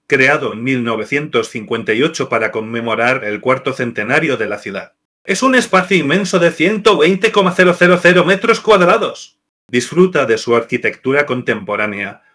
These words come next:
donde se mezclan estilos renacentistas y modernos, todo rodeado de una impresionante colección de esculturas. Aquí encontrarás museos, galerías de arte, un auditorio y un teatro.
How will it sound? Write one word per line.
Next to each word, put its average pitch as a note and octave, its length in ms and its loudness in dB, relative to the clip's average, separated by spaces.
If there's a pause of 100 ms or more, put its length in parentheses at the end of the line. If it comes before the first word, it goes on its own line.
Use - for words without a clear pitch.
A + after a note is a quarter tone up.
(100)
donde C#3+ 320 0
se C3+ 120 -4
mezclan B2 460 -2
estilos A#2 440 -2
renacentistas B2 920 -4
y A#2 60 -6
modernos, A2 640 -4 (300)
todo D#3+ 260 4
rodeado A#2 580 0
de A2+ 100 -2
una B2 220 0
impresionante C3+ 800 -2
colección C#3 500 -2
de A#2+ 60 0
esculturas. G2+ 960 -8 (240)
Aquí A2 320 -2
encontrarás A#2 680 -4
museos, A2 720 -2
galerías A#2 480 0
de A2+ 100 0
arte, A2 640 -4
un C3+ 180 -2
auditorio G#2+ 640 -2
y A2+ 100 -2
un B2+ 200 -2
teatro. G#2 480 -6